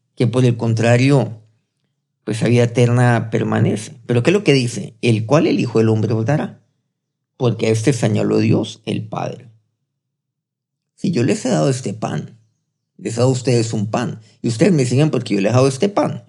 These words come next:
el pan, el pan, eh, de, de, de trigo, ¿no? Que era el que ingería y comía en ese momento.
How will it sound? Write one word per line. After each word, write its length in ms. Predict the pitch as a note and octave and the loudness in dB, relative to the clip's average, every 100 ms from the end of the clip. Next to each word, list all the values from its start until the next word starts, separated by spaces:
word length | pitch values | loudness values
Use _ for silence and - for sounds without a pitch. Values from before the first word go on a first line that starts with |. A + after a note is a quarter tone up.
| - | -20
el 160 | D#3 | -18
pan, 380 | - C#3+ A#2 - _ _ _ _ _ _ _ _ _ _ | -6 -4 -4 -12 _ _ _ _ _ _ _ _ _ _
el 160 | - | -14
pan, 340 | - G2 G#2 A2 | -6 -2 0 2
eh, 380 | A2 - - - _ _ _ _ _ _ _ | 2 0 -6 -16 _ _ _ _ _ _ _
de, 260 | - - | -16 -14
de, 180 | - - | -14 -14
de 180 | A#2+ G#2 | -8 -6
trigo, 400 | A#2 E3+ D3 C#2+ | 0 2 2 -2
¿no? 80 | - _ _ _ _ | -10 _ _ _ _
Que 100 | F2 | -6
era 140 | F#2+ | -2
el 120 | G2+ | -2
que 300 | G#2 D#2+ - - _ _ _ _ _ | -2 -8 -10 -16 _ _ _ _ _
ingería 540 | G2+ G2+ G2+ G#2+ A2 A2 | -8 -4 -2 0 2 0
y 140 | A2 | -2
comía 320 | - - E2 | -8 -8 -6
en 80 | F2+ | -4
ese 220 | F#2 - | -4 -4
momento. 460 | A2+ C3 F#3+ - - | -2 0 0 -2 -10